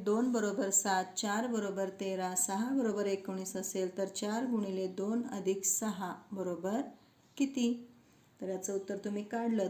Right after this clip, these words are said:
तर उत्तर मिळणार आहे पर्याय क्रमांक चार, एकशे दहा.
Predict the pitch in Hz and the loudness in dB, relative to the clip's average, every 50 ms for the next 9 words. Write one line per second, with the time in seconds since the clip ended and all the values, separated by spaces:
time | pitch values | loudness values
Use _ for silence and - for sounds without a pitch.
0 | - 190 185 190 190 190 - 202 202 196 190 190 190 190 185 185 180 180 185 220 | 0 0 0 0 -2 -2 -4 -4 -4 -4 -4 -4 -4 -2 -2 -2 -2 -4 -4 -6
1 | 226 220 208 190 185 185 185 190 185 - 202 180 175 170 175 175 170 - - 208 | -6 -6 -6 -4 -4 -4 -4 -4 -4 -4 -6 -6 -4 -4 -6 -6 -8 -6 -4 -2
2 | 220 269 330 - - - - - _ - - - 226 208 190 180 190 214 - - | -2 -2 -2 -4 -8 -18 -20 -20 _ -14 -6 -2 0 0 0 0 -2 -4 -6 -10
3 | - - - 196 190 - - - 208 214 208 226 214 202 180 180 170 | -16 -14 -12 -12 -10 -8 -6 -4 -2 -2 0 0 -2 -2 -4 -6 -8